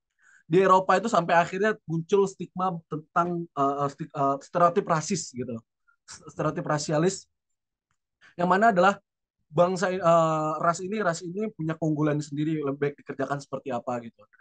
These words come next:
Orang Afrika, orang kulit hitam, karena dikuasai oleh mereka dan juga mereka lebih sering ditaruh, ditempatkan di, dan mereka dianggap terlihat tangguh ketika kondisi kapalnya yang seperti ini, mereka masih bisa hidup sampai di benua Amerika dan juga akhirnya sampai,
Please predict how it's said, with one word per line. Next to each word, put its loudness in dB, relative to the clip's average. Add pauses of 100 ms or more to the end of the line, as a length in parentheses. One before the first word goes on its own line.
(260)
Orang 4
Afrika, 2
orang 2
kulit -8
hitam, -6
karena -4
dikuasai -2
oleh 0
mereka 0
dan -6
juga -4
mereka -2
lebih -2
sering -6
ditaruh, -2
ditempatkan -10
di, -14
dan -2
mereka -4
dianggap -2
terlihat -2
tangguh -2
ketika -2 (320)
kondisi 0
kapalnya 0
yang 0
seperti -4
ini, 0
mereka -2
masih -4
bisa -2
hidup -4
sampai -2
di -4
benua -2
Amerika -4
dan -2
juga -4
akhirnya -12
sampai, -8